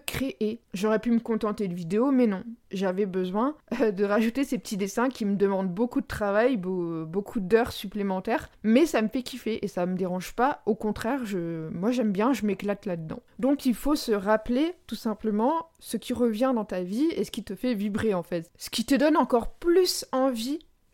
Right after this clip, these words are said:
de faire les actions que t'as envie, euh, de faire, tout simplement. Je sais pas si c'était bien compréhensible. <laughs> Je, bah, je vais prendre un autre exemple, du coup, par rapport à la couture, par rapport aux quatre années que j'ai passées en faisant de la couture.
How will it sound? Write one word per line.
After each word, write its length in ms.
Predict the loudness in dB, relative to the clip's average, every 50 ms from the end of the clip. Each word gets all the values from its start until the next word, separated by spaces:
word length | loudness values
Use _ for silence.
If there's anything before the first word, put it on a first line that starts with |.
| -8
de 160 | -2 0 0
faire 400 | 0 2 2 4 4 4 2 0 -4 -4
les 240 | -2 -2 0 0 -2
actions 400 | -2 -2 -4 -4 -2 -2 -2 -2
que 120 | -2 -4
t'as 140 | -6 -6 -4
envie, 440 | -4 -4 -6 -6 -6 -8 -6 -6 -4
euh, 240 | -6 -6 -6 -8 -10 -12 -12 -8
de 120 | -6 -4
faire, 340 | -4 -4 -4 -4 -8 -10 -14 _
tout 100 | -10 -10
simplement. 460 | -6 -6 -6 -6 -4 -4 -6 -6 -6 -10 _ _
Je 80 | -10 -8
sais 80 | -2
pas 140 | 2 2 2
si 100 | 2 2
c'était 240 | -2 -4 -2 -2 -2
bien 180 | 0 2 0 0
compréhensible. 720 | 2 0 -2 -2 -2 -2 -4 -4 -4 -4 -4 -2 -2 -2 -2 -4 -8 -8 -8 -8 -4 0
<laughs> 640 | 0 0 0 0 -4 -6 -6 -6 -8 -14 -10 -6
Je, 120 | -4 -4 0
bah, 140 | 2 2 2
je 80 | 4 2
vais 100 | 2 2
prendre 240 | 4 2 2 4
un 140 | 2 4 4
autre 240 | 4 2 2 -2 -4
exemple, 480 | -4 -4 -2 -2 -2 -2 -2 -4 -6 -6
du 120 | -6 -6
coup, 160 | -6 -8 -8
par 140 | -8 -6 -6
rapport 260 | -6 -6 -6 -6 -8
à 80 | -6 -6
la 140 | -6 -6 -8
couture, 580 | -8 -10 -12 -12 -6 -2 -2 -2 -2 -2 -6 _ _
par 120 | -8 -6
rapport 280 | -6 -6 -6 -4 -4 -4
aux 80 | -4
quatre 460 | -4 -4 -2 -2 -2 0 -2 -4 -4 -2
années 220 | 0 0 0 -2
que 60 | -2
j'ai 100 | -4 -6
passées 440 | -4 -4 -4 -4 -4 -4 -6 -6 -6 -8 _ _
en 100 | -6 -4
faisant 280 | -2 -2 -2 0 0
de 80 | 0 2
la 100 | 0 0
couture. 540 | 0 -4 -6 -6 -2 -2 -2 -2 -2 -4